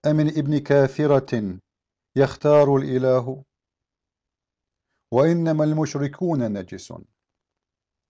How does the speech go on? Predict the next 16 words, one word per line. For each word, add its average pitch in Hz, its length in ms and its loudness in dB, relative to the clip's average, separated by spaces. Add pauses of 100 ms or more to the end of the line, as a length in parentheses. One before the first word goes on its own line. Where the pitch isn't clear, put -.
(920)
وإنما 165 420 0
المشركون 160 920 -2
نجس، 151 340 -2 (640)
أفمن 175 460 0
ابن 170 340 -4 (180)
أنجاس 160 640 0 (500)
يأتينا 175 500 -2
السفاه؟ 165 760 0 (2000)
وحجر 143 640 0
أسود 120 680 -6 (160)
قبله 110 540 -2
محمد. 95 460 -18 (2750)
وحجر 170 580 2
أسود 160 300 -4
قبله 143 680 0
محمد، 127 600 -2